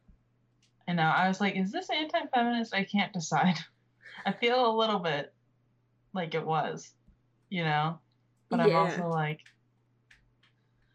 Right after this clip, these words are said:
Speaker 1: I mean, it was published in the fifties, but at the same time, I'm like, "Why do we not know anything about women?"
Speaker 2: Re-, yeah.
Speaker 1: But, I mean, I guess Clarice is developed, but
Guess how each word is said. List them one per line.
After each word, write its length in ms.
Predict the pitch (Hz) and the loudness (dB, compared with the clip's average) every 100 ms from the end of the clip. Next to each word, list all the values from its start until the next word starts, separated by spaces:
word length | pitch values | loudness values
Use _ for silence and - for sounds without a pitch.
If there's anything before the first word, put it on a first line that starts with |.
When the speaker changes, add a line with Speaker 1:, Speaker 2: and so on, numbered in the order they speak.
| _ - | _ -4
Speaker 1:
I 80 | 196 | 0
mean, 200 | 220 220 | 2 2
it 80 | |
was 240 | - 220 220 | 2 0 -2
published 400 | 226 202 202 208 | -4 -2 -2 -2
in 60 | |
the 100 | 190 | -2
fifties, 480 | 160 147 151 143 147 | -2 -8 -8 -8 -6
but 160 | - 170 | -2 -2
at 100 | 175 | -2
the 80 | 185 | 0
same 220 | 202 190 | 2 2
time, 260 | 190 165 | 2 2
I'm 100 | 160 156 | 2 2
like, 260 | 147 143 - | 0 -4 -8
"Why 300 | 160 151 160 | -2 0 2
do 100 | 160 | 0
we 120 | 160 156 | -2 -2
not 240 | 147 - | -4 -4
know 100 | - | -8
anything 280 | - 160 175 | -6 -8 -6
about 180 | - - | -8 -8
women?" 320 | - 196 190 - _ _ _ _ _ _ _ - | -12 -12 -12 -12 _ _ _ _ _ _ _ -10
Speaker 2:
Re-, 320 | 214 208 - 208 | 0 2 2 2
yeah. 420 | 185 165 165 202 - _ _ _ _ | 2 0 -4 -6 -12 _ _ _ _
Speaker 1:
But, 100 | 233 | 0
I 100 | 247 | 0
mean, 120 | 247 | 2
I 80 | 240 | 0
guess 240 | 254 269 - | 0 -4 -6
Clarice 500 | 254 214 170 175 180 | -4 -2 -4 -6 -8
is 120 | 175 | -8
developed, 580 | 160 147 143 185 - - | -4 -2 -2 -4 -8 -10
but 320 | - - - | -6 -6 -6